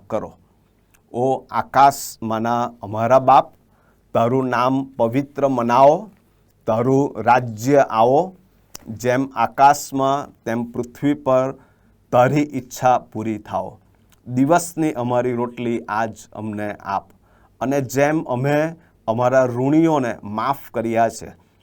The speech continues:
તેમ તું અમારા ઋણો અમને માફ કર, અને અમને પરીક્ષણમાં ન લાવ, પણ ભૂંડાઈથી અમારો છૂટકો કર. કેમ કે રાજ્ય તથા પરાક્રમ તથા મહિમા સર્વકાળ સુધી તારા જ છે.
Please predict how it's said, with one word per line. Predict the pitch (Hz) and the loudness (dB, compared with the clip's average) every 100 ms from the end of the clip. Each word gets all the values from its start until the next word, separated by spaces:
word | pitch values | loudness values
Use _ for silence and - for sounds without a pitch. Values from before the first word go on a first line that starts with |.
| _ _ - | _ _ -6
તેમ | 127 | -4
તું | 135 - 170 139 - - | -4 -2 0 0 -2 -6
અમારા | 110 117 123 123 | -4 0 2 0
ઋણો | 117 135 147 113 - | 0 0 2 0 -4
અમને | - 110 110 110 104 | -10 -8 -6 -6 -8
માફ | 95 98 95 101 - | -10 -8 -8 -8 -14
કર, | 80 90 _ _ _ _ _ | -18 -18 _ _ _ _ _
અને | - 135 | -4 -4
અમને | - 131 135 143 151 151 _ _ - | -4 -4 -2 0 -2 -6 _ _ -2
પરીક્ષણમાં | 123 151 - - 139 139 139 143 - 117 | 0 -2 -8 -6 -4 -2 -2 -4 -6 -6
ન | 117 135 139 | 0 2 2
લાવ, | 110 92 - _ _ _ _ - | 0 -4 -12 _ _ _ _ -6
પણ | 127 | -4
ભૂંડાઈથી | 120 123 131 147 160 160 135 | -4 -4 2 4 4 2 -4
અમારો | 107 113 113 110 | -4 -2 -2 -2
છૂટકો | 110 - - 95 95 | -8 -16 -16 -12 -12
કર. | - - _ _ _ _ _ | -14 -20 _ _ _ _ _
કેમ | 117 107 | -8 -8
કે | 107 110 | -2 0
રાજ્ય | 113 117 110 127 165 - _ _ _ - | 2 0 -4 -2 -2 -4 _ _ _ -20
તથા | 95 110 | -8 -6
પરાક્રમ | 107 110 117 143 - 147 175 - _ _ | -4 -2 2 2 0 -8 -8 -10 _ _
તથા | 101 98 113 | -18 -6 -2
મહિમા | 113 110 104 151 156 107 - _ _ _ | -2 -4 -2 0 0 0 -4 _ _ _
સર્વકાળ | - - 131 139 165 156 131 117 160 | -18 -10 -4 0 0 0 -2 -2 -2
સુધી | - 123 117 123 - | -4 -8 -4 -4 -4
તારા | - 113 110 117 143 | -8 -6 -2 2 2
જ | 143 | 0
છે. | - 95 95 | -14 -14 -14